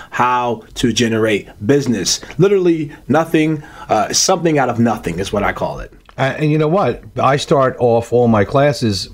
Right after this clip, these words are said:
Speaker 2: for the newbies that are getting a license. You know, they all talk about the split, and I always tell 'em, you know, what's a hundred percent of zero? Doesn't matter what you got. You know, if you don't have any leads, you could be the, the best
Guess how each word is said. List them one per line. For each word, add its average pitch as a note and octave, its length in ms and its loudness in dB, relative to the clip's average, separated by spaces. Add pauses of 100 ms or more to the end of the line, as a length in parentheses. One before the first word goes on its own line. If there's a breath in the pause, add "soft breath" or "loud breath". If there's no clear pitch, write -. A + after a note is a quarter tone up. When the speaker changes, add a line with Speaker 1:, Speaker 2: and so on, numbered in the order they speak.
Speaker 2:
for - 220 -2
the F#2 60 4
newbies G2+ 380 4
that G2 120 2
are E2+ 60 2
getting F2 280 0
a E2 60 -4
license. G2 480 -2 (540 loud breath)
You G#2+ 80 4
know, A2 140 4
they A#2+ 100 6
all A#2 160 4
talk A#2+ 220 0
about G2 220 0
the F2+ 60 -4
split, B2+ 540 0
and F#2+ 100 -2
I F#2 120 2
always G2 240 2
tell G2+ 160 2
'em, F#2+ 100 2
you G2 80 2
know, F2+ 100 2
what's G2+ 220 0
a A2 80 4
hundred G#2 140 4
percent F#2+ 320 0
of D2+ 60 -2
zero? G#2 420 -2 (340 loud breath)
Doesn't B2 300 2
matter A#2+ 280 4
what G2 180 0
you F2+ 120 -2
got. G2+ 380 0
You A#2 140 0
know, F#2+ 200 2
if E2+ 180 -4
you B2 60 2
don't C3 140 4
have G#2 100 4
any F2+ 140 2
leads, G#2+ 360 2
you B2 60 2
could A#2 160 2
be G2 140 2
the, F2+ 260 0 (320 loud breath)
the G#2+ 80 0
best - 540 -2